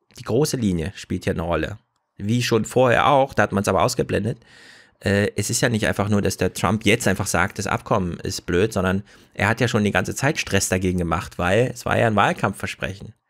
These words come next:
Und deswegen muss man, musste man gar nicht sozusagen warten bis jetzt, sondern man konnte, äh, es schon ein bisschen länger beobachten und hätte man auch so beobachten müssen eigentlich.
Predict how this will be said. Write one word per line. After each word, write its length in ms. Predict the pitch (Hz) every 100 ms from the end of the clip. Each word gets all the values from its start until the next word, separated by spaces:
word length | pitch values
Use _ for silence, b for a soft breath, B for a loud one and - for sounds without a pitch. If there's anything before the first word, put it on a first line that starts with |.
| B B B B B _
Und 200 | - 101
deswegen 280 | 113 113 113
muss 140 | 117 123
man, 140 | 123
musste 260 | 101 127 -
man 140 | 107
gar 120 | 101
nicht 120 | 107 -
sozusagen 400 | 101 98 98 95
warten 500 | 147 190 117 139 175
bis 240 | 110 -
jetzt, 220 | 117 -
sondern 260 | - 113 107
man 140 | 104
konnte, 480 | - 120 120 110 110
äh, 140 | 107
es 200 | 107 110
schon 240 | - 113 107
ein 160 | -
bisschen 240 | 117 - 110
länger 220 | 135 151
beobachten 560 | - 78 104 104 - 104
und 320 | 101 - - B B B
hätte 200 | 113 120
man 160 | 117
auch 160 | 101 101
so 160 | - 113
beobachten 600 | - 117 110 - 95 98
müssen 280 | 175 -
eigentlich. 400 | - 67 65 -